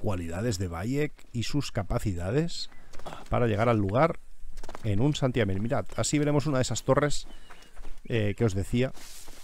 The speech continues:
que hay por ahí. ¿Podremos saltar esto? Nos... Ah, no, hay un puente. ¿Alguien ha dormido aquí? ¿Oís eso? Ah, vale, pensaba que era un león o algo así.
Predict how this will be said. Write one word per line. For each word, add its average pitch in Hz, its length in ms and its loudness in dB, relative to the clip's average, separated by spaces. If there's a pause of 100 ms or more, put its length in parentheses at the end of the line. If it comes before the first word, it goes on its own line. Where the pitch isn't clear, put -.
(1600)
que 104 100 0
hay 101 140 0
por 117 180 6
ahí. 104 300 2 (500)
¿Podremos 110 320 2
saltar 107 280 4
esto? 185 220 2
Nos... 110 340 0
Ah, 104 120 2
no, 92 180 -2
hay 92 140 -2
un 101 100 0
puente. 95 360 -4 (1900)
¿Alguien 120 220 2
ha - 20 2
dormido 107 380 2
aquí? 110 280 0 (1700)
¿Oís 104 340 0
eso? 220 280 -4 (520)
Ah, 110 120 2
vale, 98 180 0
pensaba 104 300 -2
que 117 60 2
era 117 60 4
un 104 220 2
león 98 280 0
o 92 60 -2
algo 92 180 2
así. 104 200 -4